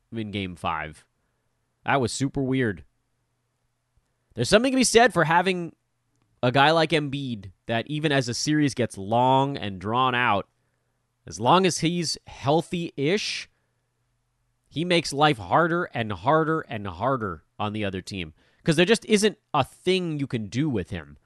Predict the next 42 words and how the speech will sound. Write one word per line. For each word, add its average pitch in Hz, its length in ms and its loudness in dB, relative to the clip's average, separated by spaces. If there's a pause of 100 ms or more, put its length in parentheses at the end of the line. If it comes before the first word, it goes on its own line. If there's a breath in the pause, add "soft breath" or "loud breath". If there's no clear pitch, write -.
(480)
other 151 200 0
than 147 220 0
to 139 60 -2
just 127 380 -4 (960)
get 151 340 0
beat 151 240 2
up. 156 260 2 (1600)
Now, 127 160 4
with 139 80 2
Harden, 214 340 6
there's 151 160 2
things 147 220 -2
you 131 60 -4
can 110 180 -4
do. 98 380 -4 (120)
Uh, 104 320 0 (160)
Philly 156 320 2
is 127 140 2
better 98 460 -2
when 104 280 -4
he's 104 360 -8
the 95 100 -8
beta 87 440 -4
on 90 200 -8
that 87 180 -6
team. 95 180 -10
And 101 60 -6
I 107 60 -4
know 107 80 -4
he 104 80 -2
had 101 100 -4
to 90 80 -6
explode 131 720 2
to 104 140 -6
win 98 160 -4
a 92 40 -8
couple 101 280 -6
of 87 60 -6
these 85 120 -8
ball 98 220 2
games, 85 260 -6
but 85 220 -4